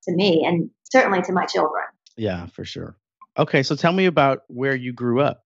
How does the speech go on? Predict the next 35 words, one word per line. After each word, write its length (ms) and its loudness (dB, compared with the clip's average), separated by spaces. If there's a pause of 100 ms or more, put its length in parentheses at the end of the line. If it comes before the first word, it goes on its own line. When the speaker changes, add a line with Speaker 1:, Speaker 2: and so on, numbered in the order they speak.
Speaker 1:
So 120 2
I 120 8
was 140 6
born 240 6
in 80 4
the 60 4
Poconos. 500 0 (400)
My 160 2
mom 240 6
was 140 2
a 60 -2
single 300 2
mom. 460 2 (160)
My 220 4
dad 340 6
left 180 2
when 120 0
I 160 2
was 440 0
very 260 4
young, 400 2 (120)
eighteen 300 -2
months 240 4
old. 420 2 (380)
Um, 220 4
and 80 2
it 60 0 (180)
was 120 4
my 0 -
mom 240 6
and 80 4
I. 300 2 (280)
Very 360 6
small 320 6
house, 320 6